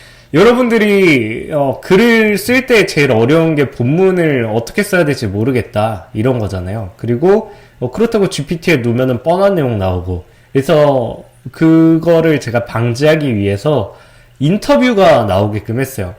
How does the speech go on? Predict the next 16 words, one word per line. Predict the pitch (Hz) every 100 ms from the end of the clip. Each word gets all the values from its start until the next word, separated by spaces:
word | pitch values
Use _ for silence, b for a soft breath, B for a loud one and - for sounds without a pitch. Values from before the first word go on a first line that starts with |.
| _
그래서 | 123 139 113
여러분들이 | 123 156 160 151 143 131
여기에 | 110 117 117 160
맞는, | 127 101 104 170 220 240 - b b -
어, | 117 -
답변을 | - - 190 190 185 151
얘한테 | 117 120 117 131
해주면요, | 160 240 240 170 113 165 113 - B B B _
여기에 | 135 175 180 196 190 185 180 175 143 123
이 | 147 151
스텝 | 147 - 196
투 | - 247
부분의 | 247 220 196 165
본문 | - 139 165 180
생성을 | 180 165 165 151 120
누르면 | 104 110 127 185 214